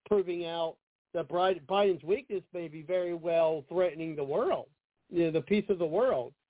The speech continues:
I mean, especially when you got, you know, Putin now threatening, you know,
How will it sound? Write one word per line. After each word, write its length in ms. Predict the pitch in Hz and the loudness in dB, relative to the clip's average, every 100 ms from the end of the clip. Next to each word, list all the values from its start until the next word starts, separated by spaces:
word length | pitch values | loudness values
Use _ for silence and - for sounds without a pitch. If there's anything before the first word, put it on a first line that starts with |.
| _ - | _ -4
I 60 | 190 | 0
mean, 140 | 180 | 0
especially 340 | - 240 - 220 | 0 -4 -4 -2
when 100 | 202 | -2
you 60 | |
got, 200 | 190 175 170 _ _ _ _ _ _ _ - | 0 -2 -4 _ _ _ _ _ _ _ 0
you 100 | 175 | 2
know, 160 | 175 | 4
Putin 460 | 165 190 269 214 185 | 2 0 0 -2 -8
now 500 | 160 160 156 156 160 _ | -8 -8 -8 -8 -10 _
threatening, 520 | 196 214 196 208 208 | 0 0 -2 -4 -4
you 40 | |
know, 340 | 196 175 180 | -4 -2 -4